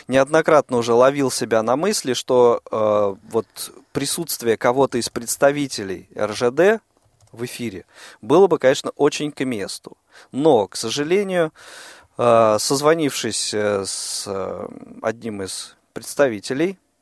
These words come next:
м, э, эт-, этой, как назвать, э, этой организации, э, Тарасовой Ириной Владимировной, э, в общем,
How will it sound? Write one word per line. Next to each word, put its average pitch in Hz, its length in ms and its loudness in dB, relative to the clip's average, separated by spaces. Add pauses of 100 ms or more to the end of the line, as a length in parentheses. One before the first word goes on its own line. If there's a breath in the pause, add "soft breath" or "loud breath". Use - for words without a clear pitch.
(440)
м, - 580 -16 (960)
э, 107 320 -4
эт-, - 360 -4
этой, 110 380 -2 (300)
как - 200 -10
назвать, 92 420 -14 (640 soft breath)
э, - 360 -14
этой 120 220 2
организации, 120 920 0 (1200)
э, 104 320 -8
Тарасовой 110 560 2 (100)
Ириной 104 300 -10
Владимировной, 139 720 -4 (680 loud breath)
э, 117 340 2
в 131 60 -4
общем, 165 420 0